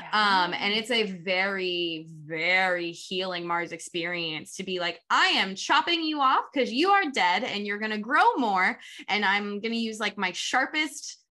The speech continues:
Speaker 1: nicest
Speaker 2: Mm.
Speaker 1: pruners to make a nice clean cut." And then you have, it's so satisfying. And
Speaker 2: Mm.
Speaker 1: it's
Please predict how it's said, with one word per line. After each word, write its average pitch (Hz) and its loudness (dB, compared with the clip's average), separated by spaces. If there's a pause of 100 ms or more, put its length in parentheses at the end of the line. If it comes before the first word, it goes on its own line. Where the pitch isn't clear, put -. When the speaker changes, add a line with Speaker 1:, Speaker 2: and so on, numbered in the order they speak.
Speaker 1:
nicest 233 -2
Speaker 2:
Mm. 202 -2
Speaker 1:
pruners 220 -2
to 254 -2
make 196 -2
a 180 0
nice 190 -4
clean 339 -4
cut." 247 2 (360)
And 220 -2
then 220 0
you 226 -2
have, 208 -2
it's 214 -8
so 247 2
satisfying. 98 -2
And 208 -2
Speaker 2:
Mm. - 0
Speaker 1:
it's 202 -4